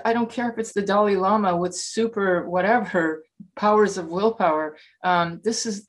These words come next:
if you're, if you're an animal, a, a, a human brain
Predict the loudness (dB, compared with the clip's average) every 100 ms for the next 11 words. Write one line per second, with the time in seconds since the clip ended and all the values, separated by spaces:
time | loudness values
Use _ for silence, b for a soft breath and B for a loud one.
0 | -2 -2 0 -2 -2 -2 0 2 4 2
1 | 2 0 2 0 -2 -6 -8 -14 -12 -4
2 | 0 2 0 -2 -10 -4 -2 0 0 -4